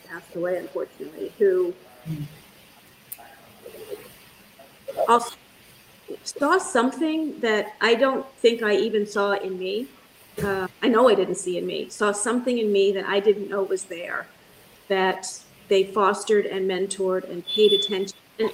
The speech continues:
we're not talking, I mean, I was not a stellar student. I was, you know, a B student in college. Um, and so it wasn't that they were fostering what they thought was this great intellect,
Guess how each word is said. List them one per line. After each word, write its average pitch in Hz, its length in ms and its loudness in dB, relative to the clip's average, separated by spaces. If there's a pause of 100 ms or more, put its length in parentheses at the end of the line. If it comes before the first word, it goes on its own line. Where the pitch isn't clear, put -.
we're 269 160 10
not 294 180 4
talking, 240 300 2
I 226 100 8
mean, 220 160 4
I 208 80 8
was 208 180 6
not 208 200 2
a 190 100 4
stellar 202 460 2
student. 196 480 4
I 185 160 2
was, 190 240 -2 (520)
you 226 80 6
know, 196 260 4
a 196 100 2 (260)
B 247 140 2
student 214 400 6
in 196 240 2
college. 196 640 2 (400)
Um, 208 220 4
and 214 80 0
so 247 140 6
it - 80 4
wasn't 294 320 4
that 226 240 0
they 226 120 6
were 208 360 4 (440)
fostering 220 640 0
what 214 140 2
they 220 100 2
thought 214 200 0
was 196 120 0
this 196 160 2
great 208 280 2
intellect, 240 680 0